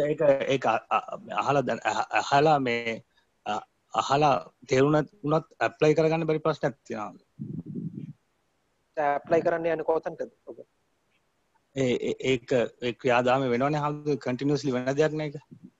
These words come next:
Speaker 2: ඔක කොහෙද වෙන්නේ?
Speaker 1: වෙන්නේ එදිනදා ජීවිතේදී හාමුදුරුවෝ.
Speaker 2: දැන් ඔය එදිනදා ජීවිතේ කොහෙද තියෙන්නේ?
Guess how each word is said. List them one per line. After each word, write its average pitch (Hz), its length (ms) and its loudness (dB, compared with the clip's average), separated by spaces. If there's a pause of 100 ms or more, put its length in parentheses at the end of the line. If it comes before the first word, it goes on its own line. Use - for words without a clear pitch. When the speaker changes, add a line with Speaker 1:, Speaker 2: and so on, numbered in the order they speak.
(280)
Speaker 2:
ඔක 139 240 -10
කොහෙද 165 280 4
වෙන්නේ? 151 360 0 (880)
Speaker 1:
වෙන්නේ 120 560 -2
එදිනදා 123 460 0
ජීවිතේදී 127 460 -4
හාමුදුරුවෝ. 147 380 -8 (720)
Speaker 2:
දැන් 151 160 2
ඔය 160 140 6
එදිනදා 165 420 2
ජීවිතේ 165 340 0
කොහෙද 131 220 -6
තියෙන්නේ? - 260 -18